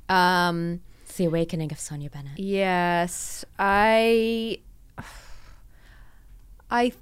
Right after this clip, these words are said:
Speaker 1: think it was becoming clear that the movie wasn't going to do, like, what Punch had done for me, whatever,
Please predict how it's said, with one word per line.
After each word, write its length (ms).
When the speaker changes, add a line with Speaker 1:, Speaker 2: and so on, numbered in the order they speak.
Speaker 1:
think 340
it 240
was 340
becoming 640
clear 1000
that 240
the 60
movie 380
wasn't 640
going 220
to 100
do, 320
like, 220
what 220
Punch 340
had 180
done 240
for 140
me, 300
whatever, 720